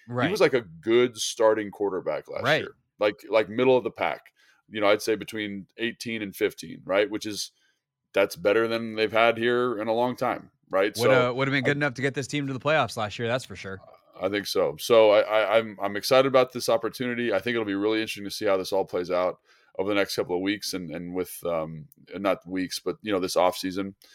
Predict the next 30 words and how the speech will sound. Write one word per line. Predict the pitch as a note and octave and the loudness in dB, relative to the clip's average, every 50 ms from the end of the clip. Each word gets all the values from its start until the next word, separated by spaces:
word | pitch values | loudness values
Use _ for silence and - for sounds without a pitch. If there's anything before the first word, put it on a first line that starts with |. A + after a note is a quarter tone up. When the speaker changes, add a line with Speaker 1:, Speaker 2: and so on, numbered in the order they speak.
| - _ - _ _ - - | -20 _ -20 _ _ -8 -2
Speaker 2:
um, | D#2+ F2+ F2+ F2 F2 E2+ E2+ F2 - _ _ | 0 2 2 2 2 0 -4 -10 -12 _ _
because | - G#2 - - A#2 A#2+ A2 G#2+ | -6 -4 2 6 6 6 6 6
of | A#2+ A2 G2+ F#2 D#2 - _ _ _ _ - | 2 0 0 -4 -14 -18 _ _ _ _ -2
kind | - A2 A2 A2+ | 2 4 4 4
of, | A2 G2 F2 D#2+ - - _ _ _ _ _ _ _ _ | 4 2 0 -10 -16 -20 _ _ _ _ _ _ _ _
I, | - F2 F2 - F#2+ G#2 | -4 -2 -2 0 0 -2
I | |
think | G2 - _ - G#2 A2+ C3 - | -2 -4 _ -4 -4 -4 -4 -6
the | - G2 | -8 -6
staff | - - - E2+ F#2+ G#2+ A2 - - | -6 -2 0 2 4 4 2 2 0
really | G#2 A2 G#2+ G2 | -2 0 0 0
wants | F#2 G2+ G#2+ G2 - | 0 -2 -2 -2 -2
Sam | - A2+ A2 A2+ A2 | -2 0 0 0 -2
to | A2 | -2
go. | G2+ G#2 A2+ A#2+ G#2 F2 - _ | 2 6 6 6 6 4 0 _
So | - - A2 G#2 G2 F#2+ F#2+ G#2+ | -4 2 4 6 6 6 4 4
it'll | A2 G2+ | 2 2
be | G2+ G#2+ A2 | 2 0 0
interesting | A2+ G#2 - - - A2 G#2+ | 0 -2 -4 -6 -6 -8 -8
to | |
see | G2+ - G#2+ | -4 0 0
how | G2+ F#2+ | 0 2
the | F2+ E2+ | 2 2
reps | G2+ A2 G#2+ - - | 2 2 2 0 0
are | F#2+ F#2+ | 2 2
allocated. | G2 G2 F#2 - G2+ G2 G2 G2+ G2 F#2 F2 _ _ _ _ _ _ | 4 2 2 0 0 -2 0 0 -2 -4 -8 _ _ _ _ _ _
Can | - A2 G#2 | -4 -4 -4
Jacoby | F#2 F#2+ - - G2 G#2+ G#2 A#2 | -4 -6 -2 2 2 2 2 2
get | G#2 A#2 G#2+ F#2 | 0 0 2 2
ready | A2 A2+ A2+ A#2+ B2 C3+ C3 | 4 4 4 2 0 -2 -6